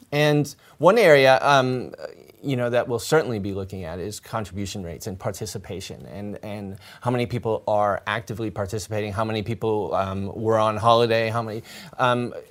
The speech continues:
engaged, not engaged. So a lot of people are, uh, in KiwiSaver but aren't really taking advantage of all the incentives. There's a,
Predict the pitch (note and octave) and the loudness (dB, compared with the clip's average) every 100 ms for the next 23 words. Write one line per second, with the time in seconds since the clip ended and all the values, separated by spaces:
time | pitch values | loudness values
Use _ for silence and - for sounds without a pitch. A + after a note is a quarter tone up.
0 | - C3 A#2+ B2+ B2 A#2 A2+ A#2+ A#2+ A#2 | -6 -2 2 2 2 0 0 0 0 0
1 | A#2 G#2 C3 C#3+ E3+ D#3+ - C3+ - B2 | 0 0 2 2 2 0 0 2 4 6
2 | B2 B2 B2 A#2 D#2 E2 A2+ G#2+ G#2+ A#2+ | 8 8 6 4 2 0 0 0 -4 -4
3 | A#2+ A#2 B2 A#2+ B2 A2+ G#2 G2+ A#2+ G#2 | -4 -2 -2 -2 -2 -2 -2 -2 -4 -4
4 | A2 F2 G#2+ G2+ G2 F#2+ F#2 F#2 F2+ E2 | -4 -6 -10 -8 -6 -6 -8 -12 -12 -10
5 | D#2+ D#2 F2 - F2 D#2+ D#2+ F2 F2+ F2+ | -10 -10 -10 -8 -8 -10 -10 -10 -10 -10
6 | E2 B1 | -10 -12